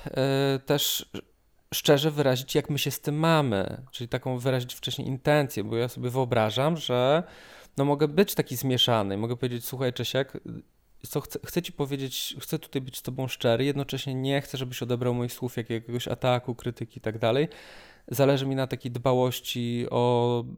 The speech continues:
o dobre relacje między tobą i wszystkimi innymi osobami i jednocześnie jest to dla mnie trudne, ale się decyduję to powiedzieć”, czyli dostałem informację, że,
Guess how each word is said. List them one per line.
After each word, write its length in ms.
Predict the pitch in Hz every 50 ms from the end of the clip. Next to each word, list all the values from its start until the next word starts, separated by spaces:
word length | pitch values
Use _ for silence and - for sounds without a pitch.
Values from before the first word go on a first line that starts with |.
| - -
o 100 | - -
dobre 260 | 131 139 131 131 135
relacje 380 | 131 123 120 117 120 - - 123
między 240 | 123 123 117 123 113
tobą 360 | - 123 117 120 120 120 117
i 80 | 113 110
wszystkimi 460 | - - 120 - - - 120 120 117
innymi 280 | 113 113 113 113 117
osobami 680 | 117 - - 117 113 113 113 110 113 123 151 180 233 - - - - - _ _ _ _ _ _ _ _ _ _ _ _ _ _ _ -
i 640 | 123 127 131 131 135 135 135 139 139 139 143 139 135 -
jednocześnie 420 | - 156 156 165 175 175 - - 185
jest 120 | 175 180
to 80 | 180 170
dla 160 | 165 170 165
mnie 140 | 165 160 151
trudne, 480 | - - 135 120 110 110 95 - - - -
ale 180 | - 127 160 165
się 120 | - -
decyduję 460 | 151 160 156 - 143 - 147 147 143 139
to 100 | - 131
powiedzieć”, 560 | - - 131 123 127 110 104 98 - - - -
czyli 480 | - - 127 120 123 123 123 120 120
dostałem 360 | 120 127 - - 143 147 143
informację, 800 | 135 131 - - 123 123 127 123 127 - - - 165 175 190 214 254 - - - - - - - - _ _ _ - -
że, 840 | - 123 120 - 135 131 131 131 135 135 135 139 143 143 135 -